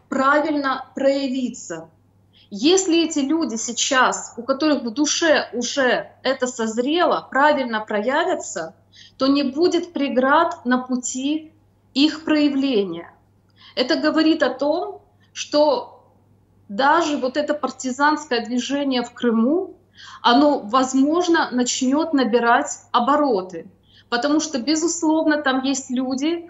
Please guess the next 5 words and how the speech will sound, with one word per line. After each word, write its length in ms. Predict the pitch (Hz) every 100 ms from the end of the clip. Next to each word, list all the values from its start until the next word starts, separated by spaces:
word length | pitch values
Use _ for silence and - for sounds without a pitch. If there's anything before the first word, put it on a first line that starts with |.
| - -
которые, 420 | - 302 294 277
вкусив 680 | 262 294 285 - 285 339 -
всего, 760 | - - 302 320 330 349 - - _ _ _
осознали 880 | - 254 277 254 277 285 320 370 359 - _
разницу, 840 | 240 277 285 285 311 - 311 294